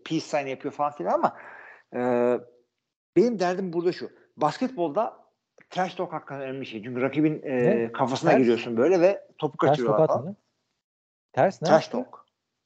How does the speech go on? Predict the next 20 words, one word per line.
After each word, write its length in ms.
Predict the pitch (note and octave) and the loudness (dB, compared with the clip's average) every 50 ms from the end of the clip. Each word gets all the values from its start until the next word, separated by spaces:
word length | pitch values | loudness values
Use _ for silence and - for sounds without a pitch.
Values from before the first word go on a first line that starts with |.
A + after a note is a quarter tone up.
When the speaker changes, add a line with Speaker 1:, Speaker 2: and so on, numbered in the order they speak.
| _ _ _ _ | _ _ _ _
Speaker 2:
Ha, 160 | - B2+ B2 A#2 | 2 2 2 2
trash 280 | - D3 D3 C#3+ - | 2 2 2 2 0
talk. 220 | - G2 E2+ - - | -6 -10 -10 -10 -12
Ha, 140 | F#2+ F2 - - | -14 -14 -12 -6
ters 260 | - B2+ C3+ C3 _ - | -4 -4 -4 -4 _ -12
tokat 280 | - A#2 - C3+ - | -12 -8 -8 -6 -6
Speaker 1:
Ha. 60 | A2+ | -6
Speaker 2:
hakkı 200 | A#2 A#2 - - | -8 -8 -10 -8
falan. 180 | A#2 A#2+ G2+ G2 | -6 -6 -4 -2
Öyle 140 | A2 B2 B2+ | -2 -2 -4
bir 60 | B2 | -4
şey 160 | - C3+ B2 | -8 -10 -2
Speaker 1:
Ters 360 | - E3 G#3 G3 F#3 - - - - - C3+ - - - - - - | 0 2 2 2 0 -4 -12 -8 -2 -2 -2 -2 -4 -18 -18 -8 -8
<laughs> 460 | - - - - - - - - - | -8 -8 -8 -18 -20 -20 -18 -6 -4
Osmanlı 480 | D3 - - - E3+ F3+ F3+ F3 - | -4 -4 -4 0 2 4 4 4 2
tokadı 300 | - C#3+ C#3+ D#3+ D#3+ F#3+ | 0 0 0 2 4 4
o 140 | G#3 F#3+ D#3+ | 2 2 0
başka 240 | D#3 D#3+ - - C#3+ | -4 -8 -8 -8 -10
bir 60 | B2+ | -10
şey. 140 | - - - | -10 -14 -20